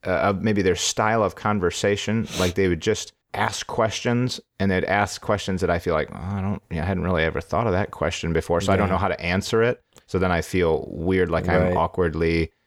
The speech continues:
Speaker 2: And
Speaker 1: you know,
Speaker 2: then
Speaker 1: trying to think through this good response to this question. And for them, it's just boom, boom, you know, ma-,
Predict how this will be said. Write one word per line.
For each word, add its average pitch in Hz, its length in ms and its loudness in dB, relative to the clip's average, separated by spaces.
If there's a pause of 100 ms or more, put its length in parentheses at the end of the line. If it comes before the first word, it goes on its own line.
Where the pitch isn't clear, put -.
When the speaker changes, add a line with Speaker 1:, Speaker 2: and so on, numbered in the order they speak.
(120)
Speaker 2:
And 113 120 0
Speaker 1:
you 117 60 4
know, - 0 -
Speaker 2:
then 110 80 4
Speaker 1:
trying 92 220 0
to 80 60 -2
think - 440 -4
through 95 320 0
this 85 220 0
good 90 240 -2
response 87 720 -2
to - 80 -2
this 85 240 -2
question. 90 420 -2
And 82 100 -2
for 90 120 -4
them, 120 200 0
it's 92 100 -4
just - 160 -4
boom, 135 260 0
boom, 117 240 2
you 98 80 0
know, 92 80 2
ma-, 90 120 0